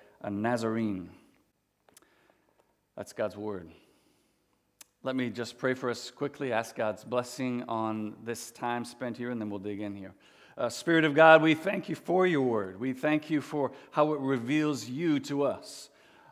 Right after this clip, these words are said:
Uh, and as we look at this passage today and look at your faithfulness through history, uh, to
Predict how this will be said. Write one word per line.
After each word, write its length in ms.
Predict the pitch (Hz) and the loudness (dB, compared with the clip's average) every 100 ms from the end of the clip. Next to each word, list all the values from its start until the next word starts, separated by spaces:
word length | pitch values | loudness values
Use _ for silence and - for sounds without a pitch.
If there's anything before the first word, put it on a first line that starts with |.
| 120 | -6
Uh, 300 | 113 107 104 | 0 0 0
and 160 | 117 | 0
as 220 | 127 151 143 | 2 2 4
we 240 | 147 127 - - - | 2 0 -6 -20 -16
look 320 | - 123 160 165 | -4 2 2 0
at 100 | 143 | -4
this 180 | 151 | -4
passage 540 | - 143 143 147 139 - | -4 -2 -2 -2 -8 -8
today 360 | 135 131 139 | -8 -4 -2
and 140 | 131 113 | -2 -2
look 140 | 123 | -4
at 60 | 147 | -6
your 100 | 110 | -8
faithfulness 840 | - - 147 151 139 135 131 - - | -10 -4 -2 -2 -6 -4 -6 -10 -12
through 140 | 127 120 | -6 -4
history, 600 | 139 135 - 143 135 127 - - _ _ | -4 -8 -10 -10 -10 -12 -20 -20 _ _
uh, 240 | - 107 104 | -8 -8 -8
to 260 | - 127 113 | -8 -8 -8